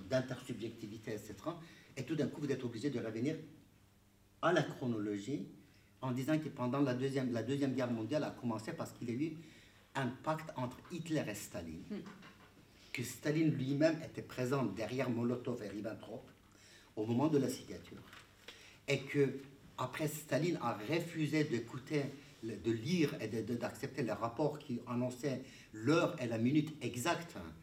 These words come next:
Speaker 1: de l'opération Barbarossa parce qu'il connaît, il avait confiance en,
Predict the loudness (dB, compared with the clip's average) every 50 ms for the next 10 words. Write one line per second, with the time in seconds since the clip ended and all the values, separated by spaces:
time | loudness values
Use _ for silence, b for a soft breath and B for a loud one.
0 | B B B B B B B -2 -2 0 -2 -2 -4 -6 -8 -8 -6 -6 -4 -4
1 | -4 -4 -4 -2 -4 -4 -4 -6 -8 -8 -10 -8 -8 -10 -10 -10 -12 -10 -8 -6
2 | -6 -4 -6 -6 -8 B B B -6 -4 -2 -2 -2 -2 -4 -6 -6 -8 -8 -6
3 | -6 -6 -6 -6 -8 -10 -10 -8 -6